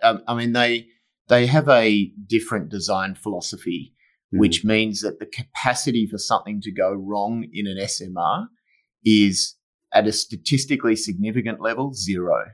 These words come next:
Speaker 2: Hmm.
Speaker 1: So if, uh, y-, you know, if aliens would come to the planet Triffid style and knock out every human, the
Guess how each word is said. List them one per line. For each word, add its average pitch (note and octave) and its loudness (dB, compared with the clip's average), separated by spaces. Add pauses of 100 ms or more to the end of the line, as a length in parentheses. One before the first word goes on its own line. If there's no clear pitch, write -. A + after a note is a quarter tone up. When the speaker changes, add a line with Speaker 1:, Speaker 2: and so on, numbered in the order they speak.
(380)
Speaker 2:
Hmm. F2+ -2
Speaker 1:
So G2 2 (340)
if, - 2
uh, G#2 6 (720)
y-, - -10
you G#2+ -4
know, G#2+ 2
if - -2 (120)
aliens C#3 4
would A2 -4
come A#2+ -2
to A2 -4
the G2+ -6
planet G#2+ -4 (260)
Triffid C3 2
style F#2+ 0
and G2+ 0
knock A#2+ 2
out G2+ -2 (460)
every A#2 4
human, C3+ 0 (400)
the G#2+ 4